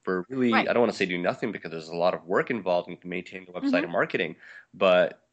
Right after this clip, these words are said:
Speaker 1: the drop shipper, the, the actual supplier, is the one who's gonna handle all the logistics. He's gonna package it. He's gonna ship it to the customer. If there's a return, it's gonna come right back to him. Now, the
Speaker 2: Mm-hmm.
Speaker 1: customer doesn't need to know this, nor does he care, because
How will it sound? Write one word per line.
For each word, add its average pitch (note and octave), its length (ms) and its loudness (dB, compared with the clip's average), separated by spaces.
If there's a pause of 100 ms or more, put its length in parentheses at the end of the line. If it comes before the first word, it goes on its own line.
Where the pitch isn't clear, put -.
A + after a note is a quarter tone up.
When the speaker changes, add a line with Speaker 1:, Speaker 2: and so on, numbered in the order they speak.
(180)
Speaker 1:
the F2+ 120 -6
drop A2 320 2
shipper, A#2 340 -2
the, F2 220 -4
the F#2+ 100 0
actual G#2 400 -2
supplier, G2+ 600 0
is F2+ 180 -10
the F#2 80 -6
one F#2+ 180 0
who's F#2+ 200 -8
gonna F2+ 140 -2
handle F#2+ 360 0
all F2+ 160 2
the F2 80 -8
logistics. F2 520 -8
He's F#2+ 200 -8
gonna E2+ 120 -6
package A#2+ 440 -2
it. C3 180 0 (300)
He's G2 160 -8
gonna F#2 100 -2
ship - 240 -2
it G2+ 60 -2
to F#2+ 100 -6
the - 80 -10
customer. B2 580 -2 (220)
If - 160 -10
there's F2+ 140 -6
a F2 60 -2
return, A#2+ 440 2
it's G#2 140 -6
gonna F#2 120 -4
come F#2+ 220 -4
right F#2+ 180 2
back F#2 260 2
to F2+ 60 -12
him. F2 300 -4 (380)
Now, A2 80 0
the A2+ 80 -2
Speaker 2:
Mm-hmm. - 160 0
Speaker 1:
customer C#3 360 0
doesn't G#2+ 240 -2
need G#2 180 -6
to G2+ 80 -8
know F#2+ 200 2
this, D2 260 -6
nor C3 160 0
does F3 140 -4
he C3 140 -6
care, F#2+ 320 2
because E2+ 500 -6